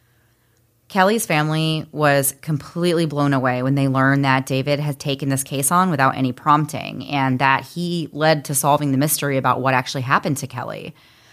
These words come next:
They were extremely grateful for everything that David did, and the police were equally thankful, stating that they couldn't have solved this case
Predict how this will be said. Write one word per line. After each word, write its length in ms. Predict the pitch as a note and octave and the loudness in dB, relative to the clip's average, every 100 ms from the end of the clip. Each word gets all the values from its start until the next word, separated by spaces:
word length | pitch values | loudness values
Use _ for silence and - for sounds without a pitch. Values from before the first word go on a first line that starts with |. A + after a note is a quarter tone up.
| _ _ _ _ _ - | _ _ _ _ _ 0
They 100 | A#3 | 2
were 100 | G#3+ | 4
extremely 480 | - - A3+ G3+ | 2 2 2 2
grateful 480 | C#3+ C#3+ B2+ C3+ C3 | 2 0 0 -6 -6
for 180 | C3 D3+ | -4 -4
everything 440 | - E3+ D#3 C#3+ | 0 2 0 0
that 100 | C#3 | -2
David 360 | C3 C3+ B2+ B2 | -2 -6 -6 -8
did, 360 | B2 - - - E3+ | -8 -8 -10 -12 -12
and 300 | - D3+ D3 | -2 0 2
the 220 | C#3+ C#3 C3+ | 2 2 0
police 460 | E3 F#3 D4 C4 | -2 0 0 0
were 260 | E3 D3 C#3 | 2 2 2
equally 380 | F3+ C#4+ F3 C3+ | -2 -4 -2 -2
thankful, 640 | C3+ C3 - - G1+ - | -4 -8 -8 -8 -6 -8
stating 440 | - - F3 E3 E3 | -8 -2 0 2 2
that 200 | D3+ A#2 | 2 2
they 100 | F3+ | -2
couldn't 280 | - G3 D#3+ | -2 -2 0
have 160 | C#3 | -2
solved 300 | - D#3+ F#3+ | 2 2 2
this 140 | D3+ - | 0 -2
case 300 | D3 C#3 | -2 -4